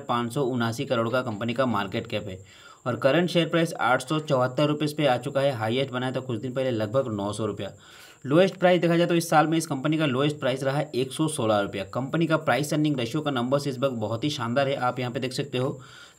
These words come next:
तो प्राइस अर्निंग रेशियो के मुताबिक अगर आप इस कंपनी पे निवेश करना चाहते हो तो इस वक्त आप बिल्कुल निवेश कर स-,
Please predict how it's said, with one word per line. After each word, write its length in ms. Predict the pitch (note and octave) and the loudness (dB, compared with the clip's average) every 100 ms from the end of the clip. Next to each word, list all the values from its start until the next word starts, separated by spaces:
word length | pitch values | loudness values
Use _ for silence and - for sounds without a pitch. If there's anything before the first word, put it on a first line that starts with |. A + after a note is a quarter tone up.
| - | 0
तो 80 | E3+ | 4
प्राइस 320 | D3+ D3+ F3+ | 6 6 4
अर्निंग 220 | F#3 F3+ | 4 4
रेशियो 260 | C#3+ - F3 | 2 4 2
के 100 | F3 | 2
मुताबिक 500 | C#3 C3+ A#2 D#3+ - | 2 0 0 0 -2
अगर 240 | A#2+ B2 B2+ | 0 4 4
आप 140 | B2 | 4
इस 100 | B2+ | -2
कंपनी 300 | B2 A#2 C#3 | -4 -4 -4
पे 100 | C#3+ | -2
निवेश 240 | B2+ B2 | -2 -4
करना 240 | B2 A2+ A2+ | -2 -2 -2
चाहते 220 | A2 G#2 | -2 -4
हो 60 | A2 | -2
तो 80 | |
इस 140 | C#3+ C#3 | -2 0
वक्त 200 | D#3+ D#3 | -2 0
आप 80 | D3+ | 0
बिल्कुल 300 | A#2 A2+ D3+ | 0 0 0
निवेश 200 | D3 D3+ | 2 2
कर 140 | D3 | 0
स-, 220 | C3 - | -2 -8